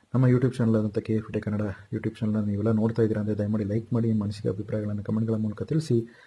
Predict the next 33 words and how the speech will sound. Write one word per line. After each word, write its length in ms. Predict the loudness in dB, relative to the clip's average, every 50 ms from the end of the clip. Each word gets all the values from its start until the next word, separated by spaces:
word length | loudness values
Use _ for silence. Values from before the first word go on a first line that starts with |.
| _ _ 2
ತಪ್ಪದೆ 220 | 4 6 6 6
ನಮ್ಮ 160 | 6 6 4
YouTube 260 | 4 4 4 2 0
ಚಾನೆಲ್ 180 | 0 -2 -2 -2
ಆದಂಥ 240 | -2 -2 -4 -4 -6
ಕೆ 140 | -4 -2 -4
ಎಫ್ 200 | -4 -4 -6 -6
ಟಿ 160 | -6 -6 -8 -8 -12 -18 -20 -20 _ _
ಕನ್ನಡ 220 | -4 -2 0 0 0
YouTube 420 | 0 -2 -2 -2 -2 -4 -4 -6 -6
ಚಾನೆಲ್‌ನ 280 | -6 -4 -4 -2 -2
ನೀವು 320 | 0 0 0 -2 -4 -8 -10 -12 -20 -20 -18 -2
ಸಬ್ಸ್ಕ್ರೈಬ್ 460 | 4 4 4 4 4 2 4 4 4
ಮಾಡೋದರ 280 | 4 2 2 0 -2 0 2
ಮೂಲಕ 200 | 4 4 4 4
ನಿಮ್ಮ 220 | 2 2 0 0
ಬೆಂಬಲವನ್ನ 480 | 0 0 2 2 4 2 2 2 -2 -2
ವ್ಯಕ್ತಪಡಿಸಿ 520 | -2 -4 -4 -4 -4 -4 -4 -4 -4 -4
ಅಂತ 120 | -6 -4 -2
ಹೇಳ್ತಾ 320 | 0 0 0 0 -2 -4 -4 -6 -6
ಈ 20 |
ಸಂಚಿಕೆಯನ್ನ 560 | -6 -4 -4 -4 -4 -4 -4 -4 -4 -2 -2 -4 -4 -6 -10 -14 -4 2 4
ಮುಂದುವರಿಸ್ತಾ 460 | 6 8 8 6 4 2 -6 -8 -8
ಇದ್ದೇವೆ. 360 | -6 -6 -4 -4 -4 -4 -6 -10 _ _ -20 -20 -20 -20 -20 -20 -20 -16 -2 4
ಈಗ 140 | 8 10 10
ರಿಸ್ಕ್ 280 | 10 10 8 4 4 2
ಅಂತ 140 | 4 4
ಹೇಳ್ತಾ 300 | 4 2 2 2 2 2
ಇದ್ದೆ, 220 | 0 2 0 0 0
ರಿಸ್ಕ್ 280 | 0 -2 -2 -2 -2
ಅಲ್ಲಿ 120 | 0 0 0
ಹಲವು 320 | 0 0 2 2 2 2
ಬಗೆಗಳಿದೆ. 840 | 2 2 2 4 4 4 2 2 0 -2 -4 -6 -10 -14 -20 -20